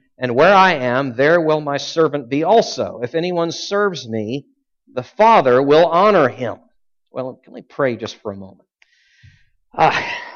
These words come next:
Lord, thank you for this time that we could stop, uh, stop in the midst of, or at the end of this, this week and whatever else has been going on, whatever else has been commanding our attention. We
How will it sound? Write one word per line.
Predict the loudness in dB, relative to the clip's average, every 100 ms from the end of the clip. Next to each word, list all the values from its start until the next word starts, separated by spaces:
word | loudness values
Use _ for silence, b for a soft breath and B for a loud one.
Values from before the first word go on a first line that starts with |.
| B B
Lord, | 2 6 6 6
thank | 0 -2 -2
you | -4
for | -4 4 6 6 4 -2
this | 0 2 2 0 -10 -12 -18
time | -14 -10 -8 -6 -8 -8
that | -8 -8
we | -12
could | -12 -14
stop, | -12 -10 -12 -6 -2 -2 -4 -18 _ _ _ _ _ _ _ _ _ _ _
uh, | -18 -10
stop | -8 -8 0 0 0 -6 -8
in | -6 -6
the | -2
midst | -4 -4 -4
of, | -4 -4 -6
or |
at | -6
the | -4
end | -2 -2 0
of | -2 -2
this, | -4 -6 -8
this | -4 -4 -4
week | -6 -4 -4 -10
and | -16 -16 -20 _ _ _ _
whatever | 4 6 6
else | 4 4 2
has | -2 -8
been | -8
going | -4 -6 0
on, | 4 6 6
whatever | 4 2 2
else | -2 -4
has | -8
been | -14 -16
commanding | -16 -10 -8 -6 -10 -12
our | -20 -20
attention. | _ -20 -18 -16 -16
We | -18